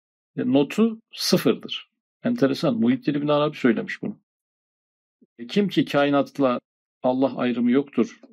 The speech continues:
derse, ilahi bilgi ilmindeki notu sıfırdır. Hiçbir şey, kokusunu bile almamıştır. Cahilin tekidir demiş Muhittin İbn Arabi.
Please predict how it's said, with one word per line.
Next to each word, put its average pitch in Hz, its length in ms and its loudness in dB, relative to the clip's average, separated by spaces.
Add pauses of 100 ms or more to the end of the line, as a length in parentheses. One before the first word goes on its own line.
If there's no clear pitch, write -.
(520)
derse, 170 540 0 (640)
ilahi 151 680 2 (180)
bilgi 139 480 2 (160)
ilmindeki 127 840 -2
notu 156 380 -2
sıfırdır. - 680 -6
Hiçbir 147 240 -4
şey, 139 240 0 (120)
kokusunu 185 460 2
bile 160 120 2
almamıştır. 110 500 -4 (180)
Cahilin 156 440 0
tekidir 170 480 -4
demiş 101 420 -2
Muhittin 117 500 -2
İbn 113 180 0
Arabi. 104 380 -4